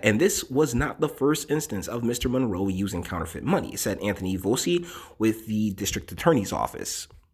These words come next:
Wow. Oh, yeah, this is, uh, Mister Monroe here looks very,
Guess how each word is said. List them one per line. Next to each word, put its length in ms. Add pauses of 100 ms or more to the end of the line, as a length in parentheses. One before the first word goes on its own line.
(500)
Wow. 840 (1400)
Oh, 200
yeah, 240
this 260
is, 140 (340)
uh, 340
Mister 360
Monroe 380
here 220
looks 240
very, 560